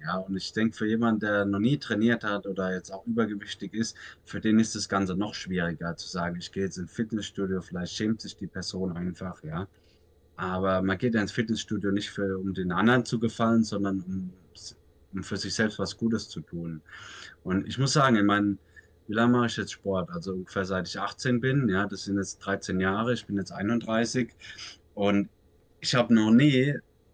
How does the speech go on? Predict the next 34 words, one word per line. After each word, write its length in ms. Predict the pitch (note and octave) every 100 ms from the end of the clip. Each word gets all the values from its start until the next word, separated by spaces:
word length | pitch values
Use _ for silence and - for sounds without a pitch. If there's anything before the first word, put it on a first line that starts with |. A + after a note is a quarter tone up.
| _ _ _
einen 420 | - A2 B2+ C3 A2+
Tag 380 | A2+ A2 A2
bereut, 340 | G#2+ F#2+ G#2 G#2+
wo 100 | G2
ich 80 | G2
Sport 320 | - A2 G#2+
gemacht 360 | F#2+ E2+ D#2+ -
habe. 240 | E2+ D#2+ F2
Also 180 | E2+
noch 160 | F#2+ G2
nie 200 | A#2+ D3
diese 360 | C3 A#2+ A#2 G2 _ _
ein 360 | A2 A#2 A#2
oder 240 | A2 G2 F#2
zwei 340 | - A2 A2+
oder 160 | G2 F#2+
drei 260 | - G#2+
Stunden, 320 | A#2 A2+ A2 G#2
je 80 |
nachdem, 400 | G#2 G2+ - G2+
wie 60 | F#2+
lange 240 | F#2+ G#2+
ich 100 | C3+
dann 200 | - A#2
trainiert 380 | A2 A2 A2 A2+ -
habe, 200 | A2+ -
selbst 320 | - G#2 -
wenn's 240 | G#2 G2+
nur 120 | A2 G#2
eine 160 | G2+ - _ _
halbe 240 | - G2+ G#2+
Stunde 300 | - G#2+ G2+
laufen 420 | F#2+ G2+ B2 C3+
waren. 320 | B2 B2 B2+